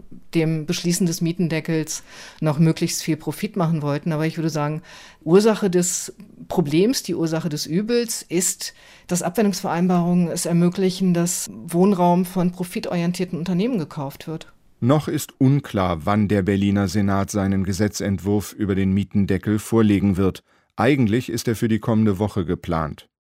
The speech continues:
Speaker 2: Aber innerhalb der rot-rot-grünen Koalition gibt es so viel Krach, dass das kaum möglich scheint. Einig sind sich die Regierungspartner lediglich,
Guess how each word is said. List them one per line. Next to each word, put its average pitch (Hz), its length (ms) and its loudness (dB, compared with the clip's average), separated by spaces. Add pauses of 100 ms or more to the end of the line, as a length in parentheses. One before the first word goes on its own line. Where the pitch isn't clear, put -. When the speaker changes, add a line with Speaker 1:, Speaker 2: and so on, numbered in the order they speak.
(440)
Speaker 2:
Aber 92 280 0
innerhalb 120 460 2
der 101 160 4
rot-rot-grünen 98 840 2
Koalition 101 580 0
gibt 95 240 -4
es 78 140 -2
so 113 160 2
viel 98 240 0
Krach, - 340 -4 (380)
dass 98 160 -2
das 95 180 -2
kaum 95 260 0
möglich 104 380 2
scheint. 78 460 -4 (580)
Einig 135 380 2
sind 127 200 2
sich 123 180 2
die 117 120 2
Regierungspartner 107 880 0
lediglich, 117 540 2